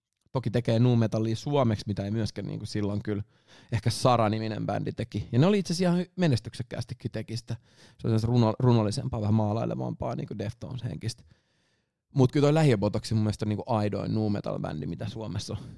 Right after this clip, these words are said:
ikinä kuultu tai nähty. Että, et, et jotenkin sen, sen kyllä uskoo, kun, kun tota noin, niin Dosdela ja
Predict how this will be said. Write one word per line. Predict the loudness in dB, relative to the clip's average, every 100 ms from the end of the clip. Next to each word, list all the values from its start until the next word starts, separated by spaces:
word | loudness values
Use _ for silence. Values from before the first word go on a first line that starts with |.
| -20 _ -10
ikinä | -6 -2 -4 -2
kuultu | -4 -4 -6
tai | -6 -4
nähty. | -4 -4 -8 -10
Että, | -10 -10 -14 -14
et, | -20 -20 -20
et | -16
jotenkin | -16 -12 -12 -12
sen, | -4 -4 -2
sen | -4 -4
kyllä | -4 -4
uskoo, | -6 -4 -6 -8
kun, | -10 -14 -20 _ _ _ _ _ _
kun | -20
tota | -14 -10 -6
noin, | -4 -4
niin | -4
Dosdela | -4 -4 -8 -10
ja | -12